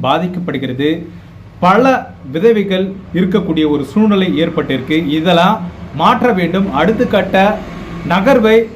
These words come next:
வி சி க முன்னெடுக்கும் என்று சொல்லியிருந்தாரு. அதன் அடிப்படையில் தான், ஆ, வரும் அக்டோபர் இரண்டாம் தேதி மது ஒழிப்பு மாநாடு நாங்க உருவாக்க போறோம்,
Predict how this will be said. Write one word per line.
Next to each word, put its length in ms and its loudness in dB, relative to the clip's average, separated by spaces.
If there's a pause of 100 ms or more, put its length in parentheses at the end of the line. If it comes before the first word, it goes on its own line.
(140)
வி 80 0
சி 300 -4
க 100 -2
முன்னெடுக்கும் 720 0
என்று 440 0
சொல்லியிருந்தாரு. 760 0
அதன் 260 -2
அடிப்படையில் 540 0
தான், 280 2 (720)
ஆ, 200 2
வரும் 400 4 (880)
அக்டோபர் 540 2
இரண்டாம் 420 2
தேதி 360 0 (400)
மது 320 2
ஒழிப்பு 480 2
மாநாடு 560 2 (160)
நாங்க 340 -2
உருவாக்க 440 0
போறோம், 440 0